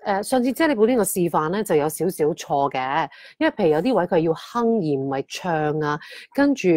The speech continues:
呃，個視線要點樣望啊，即係佢有少少 technique 嘅。噉但係係，係好神奇嘅，因為你記得同一個，同一集裏面都有 mention 到有個小朋友喺盧旺達啦，而家佢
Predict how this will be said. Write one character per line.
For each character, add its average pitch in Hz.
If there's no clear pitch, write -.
呃， 156
個 208
視 190
線 185
要 180
點 175
樣 233
望 151
啊， 170
即 370
係 214
佢 214
有 202
少 226
少 277
technique 196
嘅。 -
噉 370
但 208
係 180
係， 170
係 240
好 247
神 151
奇 151
嘅， 139
因 302
為 233
你 190
記 208
得 262
同 165
一 262
個， 185
同 196
一 -
集 -
裏 180
面 170
都 262
有 262
mention 233
到 165
有 170
個 185
小 -
朋 214
友 165
喺 190
盧 180
旺 143
達 156
啦， 208
而 175
家 220
佢 190